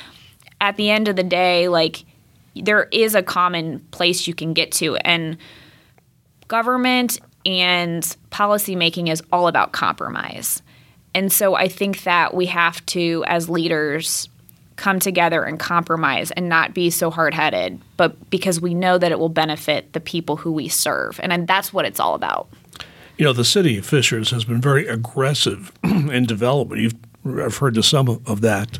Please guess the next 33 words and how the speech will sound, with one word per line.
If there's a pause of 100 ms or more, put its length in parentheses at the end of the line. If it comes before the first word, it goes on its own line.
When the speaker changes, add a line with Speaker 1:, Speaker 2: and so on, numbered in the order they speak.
Speaker 2:
And,
uh,
for
instance,
there's
a
new
City
Hall (380)
Arts
Center
that's
under
construction
just
a
block
from
where
we
are
at
the
library
recording
this
now. (520)
Uh,
there's
a
new
event
center